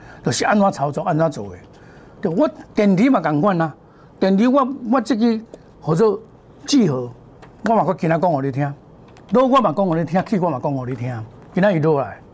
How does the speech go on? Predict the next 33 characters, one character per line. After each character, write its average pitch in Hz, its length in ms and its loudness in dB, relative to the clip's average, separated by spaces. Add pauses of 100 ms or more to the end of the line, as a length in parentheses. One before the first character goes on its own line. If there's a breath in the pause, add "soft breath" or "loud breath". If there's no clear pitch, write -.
(140)
落 202 120 2
来 170 120 2
涨， 143 240 -2 (100)
因 151 200 -2
为 120 80 -6 (340 loud breath)
投 160 200 -2
信 180 260 0 (340 loud breath)
嘛 170 120 -2
涨 170 260 0
迄 202 180 2
落， 175 200 2 (200)
呃， 185 100 -4
这， 190 300 0
这 - 280 -2
个 165 140 2
外 143 180 0
资 160 120 -4
有 165 120 2
卖 123 140 -2
出 131 220 -8
来， 127 100 -4
无 120 60 -8
要 123 120 -2
紧 139 180 -6
啊， 123 60 -8
我 175 140 0 (400 loud breath)
买 180 120 0
五 127 140 -2
十 - 80 -6
几 151 180 -2
块 139 320 0
的 135 80 -4
啊， 135 80 -8